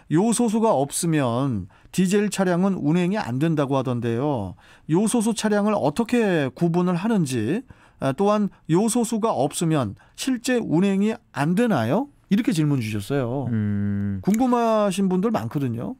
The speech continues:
Speaker 2: 예. 아마 요소수, 뭐, 방송을 들어서 이제 알겠지만,
Speaker 1: 네.
Speaker 2: 이제 디젤 차량, 어, 내 차도 디젤 차량인데 요소수가 들어가는지
Speaker 1: 그렇죠.
Speaker 2: 안 들어가는지, 아마 이게 굉장히 궁금한 분들이 많을 거예요, 아마.
Speaker 1: 그렇죠, 그렇죠.
Speaker 2: 예.
Speaker 1: 네.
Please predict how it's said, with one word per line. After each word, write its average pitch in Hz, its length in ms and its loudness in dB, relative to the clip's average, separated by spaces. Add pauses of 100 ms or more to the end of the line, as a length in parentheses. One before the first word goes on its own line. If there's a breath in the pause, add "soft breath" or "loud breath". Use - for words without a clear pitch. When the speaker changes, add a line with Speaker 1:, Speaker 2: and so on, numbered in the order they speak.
Speaker 2:
예. 120 260 0 (640 loud breath)
아마 151 200 0
요소수, 175 640 2 (400)
뭐, 143 140 2
방송을 170 500 2
들어서 156 320 2
이제 127 640 2
알겠지만, 127 840 2
Speaker 1:
네. 101 320 -2
Speaker 2:
이제 110 260 -4
디젤 143 380 0
차량, 135 720 0
어, 131 160 0
내 139 100 2
차도 202 300 -2
디젤 180 240 -2
차량인데 156 640 0
요소수가 156 500 0
들어가는지 151 460 2
Speaker 1:
그렇죠. 139 100 2
Speaker 2:
안 127 120 2
들어가는지, 113 680 0 (540 loud breath)
아마 170 180 2
이게 175 100 2
굉장히 180 360 2
궁금한 165 440 2
분들이 135 280 0
많을 127 320 2
거예요, 117 340 0
아마. 107 80 0
Speaker 1:
그렇죠, 101 340 0
그렇죠. 104 220 -2
Speaker 2:
예. 92 260 -4
Speaker 1:
네. 92 100 -6